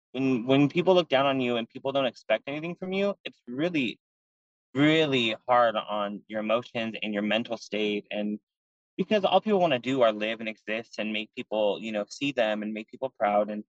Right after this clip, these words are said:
when I go out into, like, shows or when I go out into, like, clubs or go to, like,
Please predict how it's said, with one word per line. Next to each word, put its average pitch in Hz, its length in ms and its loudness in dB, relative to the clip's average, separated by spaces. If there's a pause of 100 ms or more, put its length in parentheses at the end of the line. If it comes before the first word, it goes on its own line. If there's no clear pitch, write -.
(180)
when 120 120 -6
I 135 80 0
go 143 160 2
out 135 240 2
into, 123 200 -16
like, 107 180 -6
shows 190 500 2
or 143 100 -6
when 135 120 -4
I 123 80 -4
go 120 180 0
out 113 280 2
into, 113 120 -18 (180)
like, 104 220 -6 (140)
clubs 180 480 4
or 113 320 2 (560)
go 117 180 2 (100)
to, 127 60 -8
like, 107 340 2